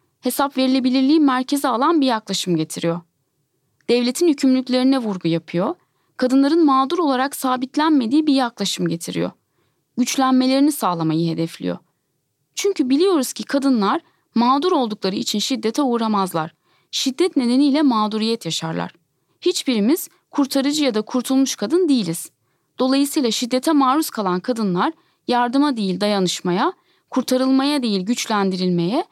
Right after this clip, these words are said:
ve kimi zaman da güçlerinin fark ettirilmesine ihtiyaç duyarlar. Şiddete maruz kalan kadınlara hak temelli yaklaşımla verilen destekler sayesinde kadınların şiddetin ya da şiddetin etkilerinden uzaklaşmak için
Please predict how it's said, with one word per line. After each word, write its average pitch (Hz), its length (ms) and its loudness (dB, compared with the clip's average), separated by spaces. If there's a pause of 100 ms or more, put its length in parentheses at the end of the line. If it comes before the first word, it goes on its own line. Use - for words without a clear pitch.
(320)
ve 247 60 0
kimi 349 320 0
zaman 214 300 0
da 196 60 -2
güçlerinin 254 560 0
fark 311 360 -2
ettirilmesine 175 640 -4
ihtiyaç 175 460 -6
duyarlar. - 500 -8 (520)
Şiddete 277 400 -2
maruz 339 360 2
kalan 233 300 0
kadınlara 214 600 -2 (200)
hak 339 240 -4
temelli 262 380 2
yaklaşımla 208 640 -2
verilen 208 420 0
destekler 269 480 -2
sayesinde 180 760 -2 (460)
kadınların 254 520 2 (260)
şiddetin 262 480 -2
ya 302 140 2
da 262 40 0
şiddetin 247 480 0
etkilerinden 247 540 0
uzaklaşmak 226 720 -2
için - 300 -4